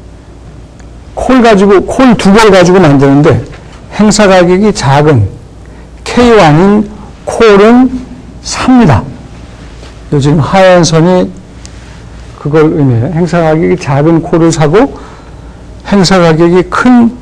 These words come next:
케이 투인 콜은 판 거예요. 이 콜의 기초, 이 두, 두 개 콜 옵션의 기초 자산은 똑같고 만기까지의 기간도 똑같습니다. 다른 거는 행사 가격만 달라요.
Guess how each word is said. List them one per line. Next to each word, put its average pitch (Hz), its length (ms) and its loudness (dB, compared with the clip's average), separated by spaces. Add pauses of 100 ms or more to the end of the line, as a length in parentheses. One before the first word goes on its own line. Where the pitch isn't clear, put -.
(260)
케이 202 340 0
투인 202 680 2 (600)
콜은 202 640 2 (140)
판 269 280 0
거예요. 139 260 2 (3000)
이 208 120 2
콜의 233 380 2
기초, 220 260 0 (100)
이 220 240 2
두, 202 260 2
두 - 240 0
개 226 140 4
콜 233 560 2
옵션의 196 500 2
기초 185 280 0
자산은 175 320 2
똑같고 147 520 -2 (640)
만기까지의 185 840 2
기간도 175 440 2
똑같습니다. 143 680 0 (500)
다른 202 400 2
거는 233 340 4
행사 240 340 2
가격만 202 560 2
달라요. 135 360 2